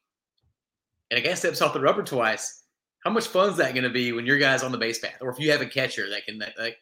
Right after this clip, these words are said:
has a hose, you know? If you have, bring back Billy Hamilton. There's a spot for Billy Hamilton now in Major League Baseball, because with that rule, they can't just sit there and try to pick him off eight times and keep him close.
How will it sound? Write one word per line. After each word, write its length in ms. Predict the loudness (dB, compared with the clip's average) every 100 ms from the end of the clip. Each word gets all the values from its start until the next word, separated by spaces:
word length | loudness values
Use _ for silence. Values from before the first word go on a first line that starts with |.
| -10
has 120 | -6
a 60 |
hose, 480 | -4 -2 -2 -4 -12
you 80 | -12
know? 200 | -12 -14 -16 -20 -16
If 100 | -6
you 120 | 0
have, 320 | 2 2 0 -2
bring 180 | 2
back 200 | 4 4
Billy 180 | 6 4
Hamilton. 400 | 4 2 0 -6 -12 _ _
There's 120 | -6 -4
a 40 |
spot 260 | 2 4 2
for 60 |
Billy 220 | 0 0
Hamilton 380 | 2 0 -2 -4
now 260 | 0 2 0
in 100 | 0
Major 220 | 0 0
League 160 | 0 2
Baseball, 420 | 0 -2 -12 -18 _ _ _
because 720 | -6 -2 -2 -2 -6 -10 -14
with 220 | -10 -8
that 180 | -6 -4
rule, 220 | 0 0
they 80 | 0
can't 260 | -2 -4 -4
just 140 | -6
sit 100 | -8
there 100 | -6
and 80 | -8
try 100 | -8
to 60 | -10
pick 140 | -10
him 100 | -6
off 160 | -6 -6
eight 160 | -8 -8
times 220 | -10 -10
and 100 | -14
keep 160 | -16 -16
him 80 |
close. 480 | -10 -10 -10 -14 -18